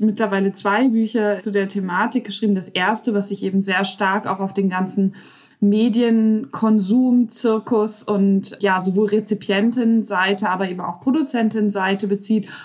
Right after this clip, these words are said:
Und das zweite, was dann eigentlich noch einen Schritt weiter geht, weil ich festgestellt habe,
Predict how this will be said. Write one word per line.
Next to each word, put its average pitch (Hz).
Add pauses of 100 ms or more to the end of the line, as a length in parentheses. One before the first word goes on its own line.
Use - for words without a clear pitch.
Und 208
das 202
zweite, 247
was 220
dann 226
eigentlich 214
noch 226
einen 220
Schritt 214
weiter 233
geht, 175
weil 185
ich 202
festgestellt 208
habe, 208